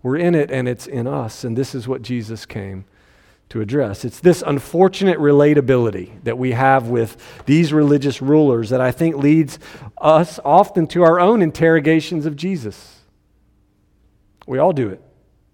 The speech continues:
operating from our own limited understanding, our own conditional willingness. Because if Jesus doesn't fit our agenda or our framework, if he threatens our status quo,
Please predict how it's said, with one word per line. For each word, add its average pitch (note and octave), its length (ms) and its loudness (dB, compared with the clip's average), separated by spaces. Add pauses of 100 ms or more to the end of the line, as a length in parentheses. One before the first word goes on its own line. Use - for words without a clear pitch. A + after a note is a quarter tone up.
(140)
operating D3+ 420 2
from D3 160 -4
our C#3+ 160 2
own D3+ 180 2
limited D3+ 320 0
understanding, D3+ 680 -4
our A2+ 180 -2
own C#3 180 -2
conditional C#3 760 -4 (500)
willingness. A2 640 -6 (720)
Because D3 420 4
if C3+ 160 -2
Jesus C4 400 0
doesn't F3+ 340 0
fit E3 200 0
our C3 180 4
agenda C3 420 -2
or B2+ 240 -2
our C#3+ 220 2
framework, A#2 720 -8 (560)
if A#2 80 -10
he D3+ 80 0
threatens F3+ 360 6
our E3+ 180 8
status C3+ 420 2
quo, B2 460 -6